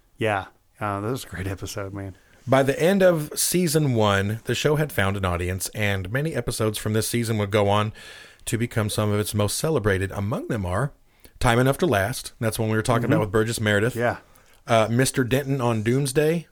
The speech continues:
Speaker 1: Yeah, I remember that one.
Speaker 2: Okay, yeah, I just watched that one the other day, too.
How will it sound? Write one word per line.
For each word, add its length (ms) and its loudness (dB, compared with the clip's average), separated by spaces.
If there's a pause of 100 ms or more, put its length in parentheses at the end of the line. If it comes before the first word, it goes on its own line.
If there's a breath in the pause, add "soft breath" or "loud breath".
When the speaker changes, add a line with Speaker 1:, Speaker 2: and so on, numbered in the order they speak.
Speaker 1:
Yeah, 240 2 (120)
I 100 2
remember 300 2
that 160 2
one. 200 -4
Speaker 2:
Okay, 180 0
yeah, 180 2
I 60 -2
just 200 -4
watched 180 -6
that 100 -4
one 100 -4
the 80 -2
other 120 -2
day, 160 0
too. 280 -4